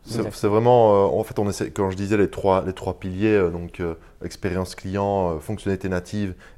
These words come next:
Speaker 1: et le troisième, l'audience, on essaye de, d'avoir le meilleur équilibre entre ces trois pour faire le choix de une, deux, enfin, la, la première, la deuxième ou le troisième choix en fonction de, du type d'app. Euh, et c'est vraiment basé sur, là-dessus, c'est un équilibre en, entre ces trois points-là, avec évidemment,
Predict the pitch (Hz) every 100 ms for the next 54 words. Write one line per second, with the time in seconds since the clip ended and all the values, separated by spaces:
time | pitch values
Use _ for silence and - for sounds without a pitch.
0 | - 98 92 87 - 92 98 92 90 104
1 | 117 - - - 92 98 120 101 95 -
2 | 95 104 101 101 113 107 101 107 113 90
3 | 90 95 - 87 104 117 127 - - 120
4 | - 104 95 - 101 113 123 - _ -
5 | 85 95 90 - 113 110 110 107 - 85
6 | 98 104 90 95 76 67 87 - 98 98
7 | 87 92 95 82 87 98 90 85 - 95
8 | 87 87 - 90 82 - - - 92 -
9 | 87 90 - - - - _ 82 85 85
10 | - 90 92 104 107 98 95 101 - 92
11 | 92 - 123 95 90 110 107 107 107 95
12 | 90 - 87 87 - 87 82 - 92 -
13 | 87 104 123 - - - 101 113 - 107
14 | 98 98 92 104 113 117